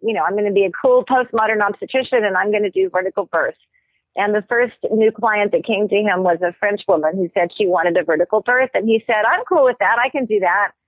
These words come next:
But he'd never done one before. He'd seen them done, but he never actually done one. And so to give you a clue of how hard it is to change practice, she was walking around in labor and she was leaning over and she was, you know, squatting down and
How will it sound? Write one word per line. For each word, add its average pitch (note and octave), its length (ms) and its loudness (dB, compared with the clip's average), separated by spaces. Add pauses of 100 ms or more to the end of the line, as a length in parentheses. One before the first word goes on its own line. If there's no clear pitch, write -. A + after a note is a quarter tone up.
But A3+ 180 0
he'd B3 180 2
never A3+ 260 0
done D4 240 0
one A3 180 -2
before. F3 360 -2
He'd G3+ 280 -2
seen D#4+ 220 0
them A3+ 160 0
done, F3 280 -2
but F3 100 0
he G#3+ 100 0
never G#3+ 200 0
actually G#3 300 -4
done G3 340 0
one. D#3 300 -4 (500)
And A3 200 -2 (160)
so G#3+ 460 2
to A#3 80 0
give C4 180 0
you C4+ 160 2
a A3 40 2
clue A#3 260 0
of A3 80 0
how A3+ 180 0
hard A3 240 0
it G#3 100 2
is G3 180 -2
to F#3 100 -8
change F3+ 380 -10
practice, G#3+ 500 -2 (480)
she B3+ 220 0
was B3+ 180 4
walking A3 400 0
around G3+ 260 0
in G3 140 -2
labor G3 360 0
and F#3+ 180 -2
she G3+ 160 -2
was G3 180 0
leaning G3+ 300 0 (100)
over F#3+ 260 0
and F#3 160 -4
she G3 180 0
was, F#3+ 180 0 (260)
you G3 140 -2
know, F3+ 160 0 (320)
squatting G3+ 420 0
down F#3+ 280 0
and F#3+ 120 -2